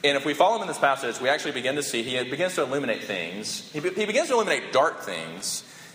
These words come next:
in us. And I want to look at just sort of the, uh, four co-, things that Jesus, as he, as the light of the world, begins to illuminate, begins to shine the light into the darkness, begins to shine the light on. Four things that we want to look at tonight. First, suffering. Second, apathy. Thirdly, fear of men.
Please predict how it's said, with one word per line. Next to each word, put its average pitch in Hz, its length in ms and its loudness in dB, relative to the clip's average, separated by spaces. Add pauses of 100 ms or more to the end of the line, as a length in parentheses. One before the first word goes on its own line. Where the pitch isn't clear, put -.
in 139 100 4
us. - 480 0 (380)
And 139 180 4
I 147 100 6
want 247 120 2
to 220 80 4
look 208 140 2
at 160 120 4
just 143 160 -4
sort 170 160 2
of 131 80 2
the, 127 320 -2
uh, 120 140 6
four 226 360 2
co-, - 260 -2
things 185 300 2
that 143 140 0
Jesus, 190 360 2
as 151 100 -2
he, 139 240 -2
as 196 220 4
the 190 40 -4
light 170 120 4
of 139 80 0
the 127 40 -2
world, 123 140 2
begins 160 280 -2
to 156 80 0
illuminate, 131 360 2
begins 202 220 0
to 214 60 -4
shine 190 200 4
the 151 60 2
light 135 220 4
into 120 120 -6
the 113 100 -2
darkness, 107 400 2
begins 190 260 2
to 220 40 -2
shine 185 200 4
the 151 60 2
light 92 280 0
on. - 160 -6 (560)
Four 208 240 4
things 185 260 0
that 147 60 2
we 135 60 2
want 120 80 2
to - 20 2
look 110 100 0
at 87 80 2
tonight. 92 240 0
First, 175 400 2
suffering. 175 380 2 (480)
Second, 147 400 2
apathy. 151 600 0 (380)
Thirdly, 160 540 2 (220)
fear 156 260 4
of 143 120 0
men. 143 320 2